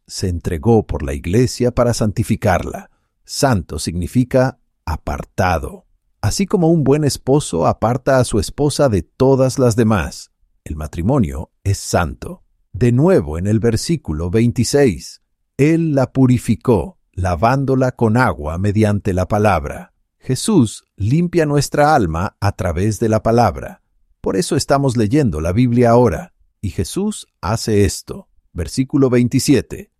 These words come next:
para presentársela a sí mismo como una iglesia radiante, sin mancha ni arruga, ni ninguna otra imperfección,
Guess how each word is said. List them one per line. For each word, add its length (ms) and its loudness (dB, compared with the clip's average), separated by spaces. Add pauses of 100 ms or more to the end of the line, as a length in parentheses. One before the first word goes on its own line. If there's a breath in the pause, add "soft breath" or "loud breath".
(240)
para 240 -4
presentársela 880 -2
a 60 -2
sí 200 -2
mismo 640 0
como 260 -4
una 240 0
iglesia 520 0
radiante, 720 0 (160)
sin 300 -4
mancha 460 0
ni 140 0
arruga, 600 0 (140)
ni 160 -4
ninguna 520 -4
otra 300 0
imperfección, 920 0